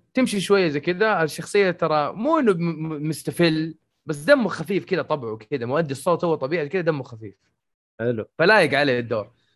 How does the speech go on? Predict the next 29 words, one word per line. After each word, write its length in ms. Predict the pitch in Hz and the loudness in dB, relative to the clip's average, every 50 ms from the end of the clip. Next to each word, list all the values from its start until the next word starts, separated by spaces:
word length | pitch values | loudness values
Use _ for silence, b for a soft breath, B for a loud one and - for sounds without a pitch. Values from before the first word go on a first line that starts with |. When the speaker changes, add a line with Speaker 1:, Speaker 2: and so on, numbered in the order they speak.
| _ _ _ _ | _ _ _ _
Speaker 1:
وما 260 | - 147 196 247 262 254 | -2 2 4 4 6 6
أدري 260 | 208 220 214 - 220 | 6 4 4 4 6
ليه 120 | 233 240 | 6 6
كذا، 260 | 220 - 247 220 214 | 4 4 4 4 4
لما 160 | 190 175 170 175 | 4 4 2 0
شفت 220 | 170 - - - | -2 -4 -6 -6
تصميم 320 | 202 170 - 214 220 208 | -8 -8 -4 -4 -2 -2
الشخصية 540 | 190 165 - - - 156 - - - 196 190 | -2 -4 -6 -10 -12 -12 -8 -4 0 0 0
مع 200 | 165 147 127 120 | 0 0 -2 -4
الصوت، 460 | 143 - - - 180 196 202 196 - | -6 -6 -4 -2 0 0 0 0 -4
تذكرت 440 | 143 139 127 147 143 - 190 175 - | -10 -8 -6 -4 -2 -2 -2 -2 -2
م-، 140 | 165 156 143 | -4 -4 -2
الممثل 600 | 135 151 151 156 160 165 180 180 175 - 147 139 | -2 -2 -2 0 0 0 0 0 0 0 0 0
اسمه 260 | 147 160 - 147 120 117 | 0 -2 -4 -6 -8 -8
إدريس 320 | 131 131 135 135 127 - | -6 -6 -6 -6 -4 -2
ألبا. 420 | 87 123 131 135 139 180 220 220 _ _ _ - | -2 -2 -2 -2 -4 -6 -6 -8 _ _ _ -8
Speaker 2:
إدريس 340 | 117 113 135 147 165 143 - | -2 2 4 4 4 6 6
ألبا، 240 | 160 156 151 120 110 | 6 4 4 4 4
Speaker 1:
إذا 80 | 117 127 | 4 6
ت-، 20 | |
Speaker 2:
أيوة، 240 | 139 139 131 117 110 | 6 6 4 4 2
مرة، 340 | 120 135 143 123 107 104 110 | 0 0 -2 0 -2 -2 -2
أيوة، 140 | 113 - | 0 4
Speaker 1:
أيوة، 180 | 156 156 147 135 | 6 6 6 6
Speaker 2:
صح. 60 | 120 | 4
Speaker 1:
أيوة. 400 | 120 123 127 120 113 107 104 104 - - b b b b b b b | 4 2 2 2 0 -2 -4 -6 -12 -20 b b b b b b b
فرهيب، 1160 | b - - 135 131 131 127 123 120 120 120 120 120 120 117 117 123 139 151 175 190 170 139 120 | b -4 0 2 4 4 4 4 4 4 4 4 2 2 2 2 2 2 2 2 2 2 0 -2
رهيب 220 | 131 143 151 139 | -2 -2 -2 -2
الممثل 580 | 123 113 113 117 127 117 - - 196 220 254 - | -2 -6 -8 -8 -8 -10 -8 -6 -6 -6 -6 -8